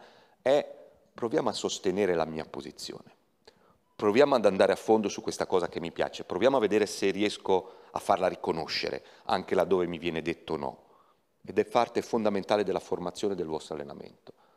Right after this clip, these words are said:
Talvolta capitolerete, Platone capitola su certe cose,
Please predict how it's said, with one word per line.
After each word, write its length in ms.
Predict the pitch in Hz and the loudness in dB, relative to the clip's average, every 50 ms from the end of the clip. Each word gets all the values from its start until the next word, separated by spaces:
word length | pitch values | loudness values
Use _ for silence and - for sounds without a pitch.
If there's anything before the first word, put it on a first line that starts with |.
| _ _ _ | _ _ _
Talvolta 420 | - 85 85 87 90 87 - - | -2 -2 0 2 2 0 0 0
capitolerete, 880 | - - 82 - 82 - - 78 76 71 76 71 - - - - - - _ _ _ _ _ _ _ _ _ _ _ | -4 -4 -6 -10 -10 -6 -4 -4 -2 -2 -2 -4 -4 -6 -8 -8 -10 -12 _ _ _ _ _ _ _ _ _ _ _
Platone 380 | - 73 - - 82 71 69 | -8 -6 -4 -4 -4 -4 -6
capitola 480 | - - - - - - - - 113 117 | -8 -12 -12 -12 -14 -14 -10 -10 -10 -10
su 120 | - - | -12 -14
certe 300 | - - - - - - | -14 -14 -14 -12 -14 -14
cose, 380 | - - - - - 98 110 | -14 -12 -10 -10 -8 -10 -12